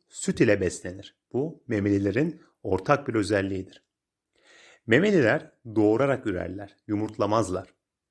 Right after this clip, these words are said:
İç döllenme ve iç gelişim vardır. Yani yavru tümüyle annenin içerisinde gelişir. Akciğer solunumu yaparlar. Omurgalı hayvanlar tüm hayvanlar aleminin en gelişmiş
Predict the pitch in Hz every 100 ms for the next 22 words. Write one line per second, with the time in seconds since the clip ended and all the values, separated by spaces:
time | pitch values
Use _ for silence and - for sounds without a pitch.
0 | _ _ _ _ 156 160 - 104 92 90
1 | 87 87 147 165 _ 123 131 165 - 113
2 | 104 - 117 98 87 92 - _ 110 92
3 | 90 90 104 120 113 156 - - _ _
4 | - 139 127 98 117 143 - - 110 110
5 | 98 98 151 175 - 120 107 - 120 123
6 | 110 92 - - - _ _ _ _ _
7 | _ _ _ - 175 175 - 98 - 101
8 | 92 92 92 95 95 92 - _ _ _
9 | _ _ _ _ _ _ - 107 160 175
10 | 147 95 101 98 92 90 101 156 - _
11 | _ _ - 165 - - 98 98 92 98
12 | 131 135 113 110 107 135 143 - _ _
13 | 147 151 131 156 127 - - 139 -